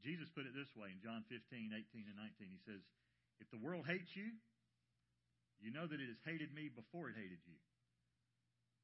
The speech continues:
If you were of the world, the world would love its own, but because you're not of the world, but I chose you out of the world, because of this, the world hates you." One of the things about being a believer is you're a constant reminder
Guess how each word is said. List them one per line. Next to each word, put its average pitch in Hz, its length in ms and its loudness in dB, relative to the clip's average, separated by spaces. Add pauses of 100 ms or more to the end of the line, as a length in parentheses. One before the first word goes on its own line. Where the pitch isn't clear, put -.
(120)
If - 140 -10
you 202 100 4
were 170 100 4
of 185 220 4
the 170 80 4
world, 151 300 4
the 135 40 2
world 160 280 4
would 131 100 2
love 160 220 6
its 156 140 -4
own, 156 300 0
but 113 140 -4
because 143 340 0
you're 139 140 4
not 156 240 4
of 190 100 2
the 127 80 -2
world, 117 320 0
but 117 160 0 (100)
I 113 120 -2 (160)
chose 185 260 4
you 151 220 -2
out 202 200 2
of 135 120 0
the 113 80 -2
world, 107 240 0
because 151 300 0
of 127 160 -2
this, 190 180 4 (100)
the 131 80 -4
world 147 340 -2
hates 165 220 -4 (120)
you." 98 100 -14 (1500)
One 180 120 2
of 226 80 8
the 220 60 10
things 180 100 4
about 170 220 4
being 190 180 6
a 165 80 2
believer 170 340 8
is 151 220 4
you're 139 160 2
a - 160 -8
constant 208 480 0
reminder 147 760 4